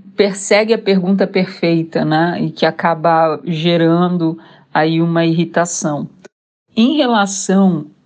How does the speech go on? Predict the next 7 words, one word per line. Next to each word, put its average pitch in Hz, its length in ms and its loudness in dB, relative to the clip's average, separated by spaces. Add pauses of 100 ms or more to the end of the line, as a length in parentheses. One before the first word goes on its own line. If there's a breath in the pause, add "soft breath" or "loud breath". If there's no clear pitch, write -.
(100)
à 180 160 2
premiação, 180 800 -2
pra 175 300 -2
mim 180 160 0
foi 190 160 -4
totalmente 202 1200 0 (420)
inesperado, 185 1040 0